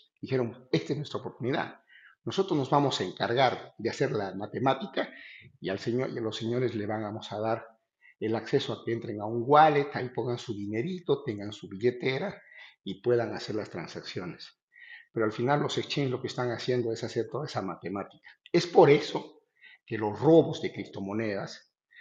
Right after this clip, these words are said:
no se hacen en la base de datos de blockchain, de, de, de, de, de Bitcoin,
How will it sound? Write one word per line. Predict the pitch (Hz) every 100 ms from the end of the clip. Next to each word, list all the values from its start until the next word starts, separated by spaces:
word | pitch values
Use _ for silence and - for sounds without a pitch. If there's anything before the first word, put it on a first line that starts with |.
| -
no | 190
se | 185 147
hacen | 160 - 104
en | 85
la | 90
base | 110 110 104
de | 92
datos | 104 101 101
de | 98
blockchain, | 104 98 - 127 101 - - _
de, | 101 90
de, | 85 90
de, | 95 92 90
de, | -
de | 92
Bitcoin, | 110 - 78